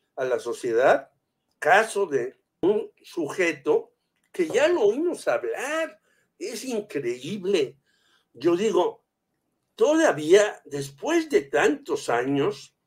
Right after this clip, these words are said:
¿te acuerdas, Julio? Yo referí aquí la película La Conversación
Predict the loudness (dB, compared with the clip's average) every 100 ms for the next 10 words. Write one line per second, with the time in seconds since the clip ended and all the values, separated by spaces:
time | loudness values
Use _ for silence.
0 | _ _ _ _ _ -4 2 4 4 0
1 | -4 -6 -4 -2 0 2 4 2 -2 -6
2 | 2 0 0 -4 -6 -6 -8 -6 -6 -6
3 | -10 -10 -4 -4 -4 -8 _ -4 -4 -2
4 | -6 -4 -4 -4 -8 -10 -8 -8 -8 -12